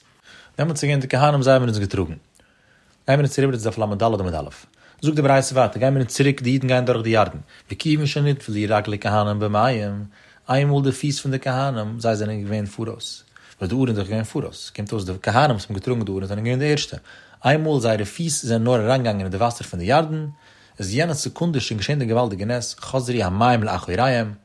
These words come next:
דער וואסער, וואס פליesst, האט אויפגעהערט צו פליesן, עס האט אנגעפאנגען צו שטעלן אויף איין פלאץ,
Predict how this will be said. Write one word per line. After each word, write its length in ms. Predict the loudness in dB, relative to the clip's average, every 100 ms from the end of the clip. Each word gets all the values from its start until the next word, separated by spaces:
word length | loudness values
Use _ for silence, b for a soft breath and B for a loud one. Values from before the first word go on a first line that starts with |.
| b b b b b
דער 120 | 2
וואסער, 320 | 4 4 0
וואס 180 | -4 -8 -10
פליesst, 380 | -4 -2 -2 -4
האט 100 | -4
אויפגעהערט 340 | -2 0 0 -2
צו 120 | -4
פליesן, 480 | -2 -2 0 -4 -4 -10 b b b
עס 100 | -12
האט 120 | -12 -4
אנגעפאנגען 340 | -2 0 -2
צו 140 | -2 -6
שטעלן 240 | -2 0
אויף 200 | 0 -2
איין 120 | -2 -2
פלאץ, 480 | -2 -2 -4 -12